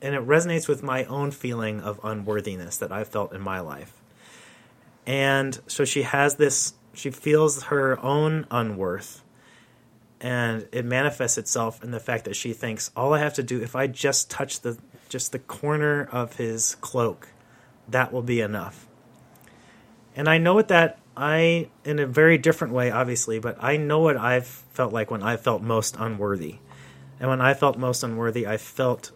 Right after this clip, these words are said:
the most disconnected from any feeling of being beloved by God or being in relationship with God or even feeling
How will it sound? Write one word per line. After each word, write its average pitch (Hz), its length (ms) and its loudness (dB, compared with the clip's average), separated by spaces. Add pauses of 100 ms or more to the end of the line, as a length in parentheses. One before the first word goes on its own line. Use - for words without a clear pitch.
(160)
the 123 140 -6
most 120 520 -2 (800)
disconnected 127 720 2
from 110 560 -4
any 117 220 -4
feeling 110 400 -6
of 101 100 -8
being 104 320 -6
beloved 101 560 -4
by 95 140 -4
God 95 420 -2
or 95 140 -6
being 101 340 -4
in 98 140 -10
relationship 104 580 -6
with 101 160 -10
God 98 340 -4
or 98 180 -8
even 139 260 0
feeling 120 440 -4